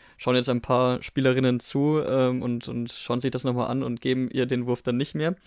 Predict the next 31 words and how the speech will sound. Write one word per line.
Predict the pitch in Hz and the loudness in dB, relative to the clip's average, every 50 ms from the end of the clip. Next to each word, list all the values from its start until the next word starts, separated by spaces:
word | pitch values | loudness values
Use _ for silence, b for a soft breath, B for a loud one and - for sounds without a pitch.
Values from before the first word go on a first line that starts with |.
| B B B B B | B B B B B
Dann | - 120 | -4 -2
wird's | 120 123 - | -2 -2 0
vielleicht | - 127 123 - | 0 0 0 0
ein | 127 120 | 2 0
wenig | 120 117 - | 0 -2 -2
schwieriger. | - - 135 135 151 160 156 160 175 180 _ B B B B B B B B B B B - | -2 0 0 0 2 2 2 2 2 2 _ B B B B B B B B B B B -2
Aber | 131 120 123 127 123 | 0 4 6 6 4
sieben | 120 - - 165 170 175 165 | 4 2 0 0 0 0 0
von | - 139 139 | 0 0 2
elf, | 113 123 127 139 143 - - | 2 4 2 2 2 0 -2
mega | - 135 135 135 143 | 0 0 2 2 2
effektives | - - - - 127 - - - 127 135 127 - | 2 0 -2 -4 -4 -4 -2 -4 0 0 -2 -2
Spiel. | - - - 131 127 131 135 139 147 - _ - | -4 -4 0 2 4 4 4 2 -2 -8 _ -8
Dazu | - 120 - - 143 | -8 -6 -4 0 0
noch | 135 123 | 0 0
dreizehn | - - 127 123 127 - - 131 123 | 0 2 2 2 2 2 0 0 2
Rebounds | 123 131 135 135 127 123 127 123 - - | 2 2 4 4 4 4 4 0 -2 -4
und | - 127 117 117 - - | -4 -2 -2 -2 -2 0
auch | - 120 120 123 - | 2 2 2 2 0
in | - 131 | -2 -2
der | 120 120 | -2 -2
Verteidigung | - - 120 - - 123 120 127 117 123 120 120 117 | -2 -4 -8 -6 -2 -2 0 0 2 2 0 0 -2
hat | - 123 - | -6 -10 -10
sie, | - - - 123 123 127 b b b b b b b b | -10 -6 -4 -4 -4 -4 b b b b b b b b
hat | b - - | b -14 -12
sie | - 143 | -6 -2
dann | 135 127 | 0 0
einen | 127 | 0
guten | - 135 135 - 135 | 0 -2 -2 -2 -2
Job | - 135 135 - | 0 0 0 0
gemacht | - 139 135 131 131 - - - | 0 0 0 0 0 -2 -4 -12